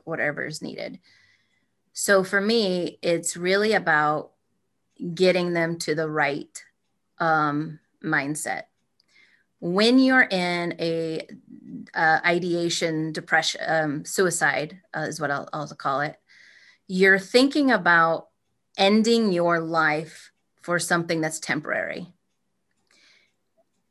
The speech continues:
We're, we're trying to find the permanent decision for a temporary situation. And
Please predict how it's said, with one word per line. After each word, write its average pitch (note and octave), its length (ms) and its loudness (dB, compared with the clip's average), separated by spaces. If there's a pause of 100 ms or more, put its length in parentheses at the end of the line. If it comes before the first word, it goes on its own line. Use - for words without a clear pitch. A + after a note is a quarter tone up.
(280)
We're, F3+ 320 4
we're F3+ 180 2
trying G#3 420 4
to G#3+ 100 -2
find F3 340 2
the D#3+ 60 -2
permanent F#3+ 920 -2
decision D#3+ 880 -2 (580)
for F#3 160 -2
a E3+ 60 0
temporary D#3+ 480 -4
situation. D3+ 800 -8 (840)
And F3 680 2